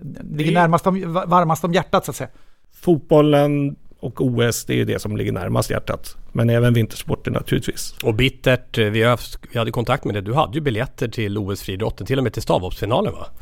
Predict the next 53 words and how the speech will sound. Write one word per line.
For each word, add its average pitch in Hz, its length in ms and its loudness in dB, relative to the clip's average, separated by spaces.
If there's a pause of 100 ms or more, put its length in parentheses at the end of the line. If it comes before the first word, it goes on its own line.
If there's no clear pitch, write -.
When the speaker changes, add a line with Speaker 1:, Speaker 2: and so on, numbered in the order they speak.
Speaker 2:
Ja, 123 280 6
vi 113 140 -2
har, 139 200 6
vi 104 200 6
Speaker 3:
Eh. 101 60 6
Speaker 2:
hade 131 140 6
ett 127 100 0
väldigt 135 380 4
bra 131 140 0
koncept 123 420 -4
inför 117 200 -4
Tokyo, 117 400 -4
så 117 120 -6
att 117 160 -6
vi, 113 300 -2
vi 113 180 -2
var 113 180 -2
jätteledsna 113 680 0
när 117 80 0
det 113 60 0
blev 113 180 0
inställt 117 360 -2
för 127 120 -4
vår 117 160 4
del. 110 220 -2 (100)
Speaker 3:
Mm, 101 280 4 (200)
så 123 140 0
är 104 140 4
det. 107 60 2
Och 117 260 2
vi, 139 100 -6
vi 143 140 -2
vill 160 140 -4
tacka 196 360 -2
alla 120 400 -2
lyssnare. 117 640 -6 (280)
Du 117 140 -6
har 131 100 0
ju 135 80 2
hört 127 140 0
av 110 140 0
dig 113 100 0
mycket 107 480 -4
genom 113 260 -2
åren, 117 300 0 (320)
men 104 140 -2
det 117 60 0
är 117 60 2
ju 110 120 0
mängder 120 500 2
som 117 180 -2
har, 101 320 2 (300)
eh, 92 60 -8